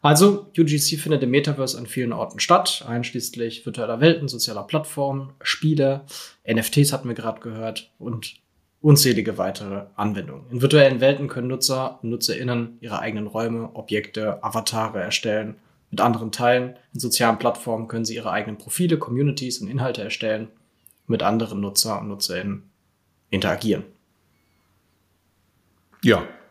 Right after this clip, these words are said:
Speaker 1: Gute
Speaker 2: das hast
Speaker 1: Sache.
Speaker 2: du sehr, sehr artig zusammengefasst. Dominik, du darfst dich wieder hinsetzen.
Speaker 1: <laughs>
Speaker 2: Das gibt eine zwei plus.
Speaker 1: <laughs> Dankeschön.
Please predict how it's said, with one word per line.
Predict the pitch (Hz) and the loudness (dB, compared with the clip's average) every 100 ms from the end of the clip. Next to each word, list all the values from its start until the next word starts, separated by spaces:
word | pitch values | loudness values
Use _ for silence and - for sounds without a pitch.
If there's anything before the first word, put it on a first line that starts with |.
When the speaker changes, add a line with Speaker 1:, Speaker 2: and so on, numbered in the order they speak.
| _ _ _ _ | _ _ _ _
Speaker 1:
Gute | - 123 | 2 4
Speaker 2:
das | |
hast | 117 | 6
Speaker 1:
Sache. | 127 | 4
Speaker 2:
du | 95 | 4
sehr, | 104 131 | 8 8
sehr | 107 117 - | 8 6 6
artig | 113 - - 104 - | 2 2 2 2 2
zusammengefasst. | - 98 113 117 101 95 82 - - - - - - - _ - - | 0 4 6 6 4 0 -6 -10 -16 -16 -14 -14 -16 -18 _ -10 -4
Dominik, | 107 113 139 156 - | 4 8 10 8 6
du | 104 | 4
darfst | 101 98 | 4 4
dich | - - | -2 -4
wieder | 92 92 | -2 2
hinsetzen. | 110 120 151 156 - 147 143 135 | 2 6 4 4 0 2 4 4
Speaker 1:
<laughs> | 131 - - - - | 2 0 -8 -16 -4
Speaker 2:
Das | 107 120 - | 2 2 2
gibt | - 104 - - - - | 4 4 2 -10 -10 -6
eine | 104 92 87 | -4 -2 -4
zwei | - - 98 | -4 0 2
plus. | - - 92 82 - - _ _ - 120 - | 2 2 -2 -2 -8 -12 _ _ 4 4 2
Speaker 1:
<laughs> | - - - 185 - | -6 -12 0 0 4
Dankeschön. | 151 - 131 - 135 | 0 2 2 4 4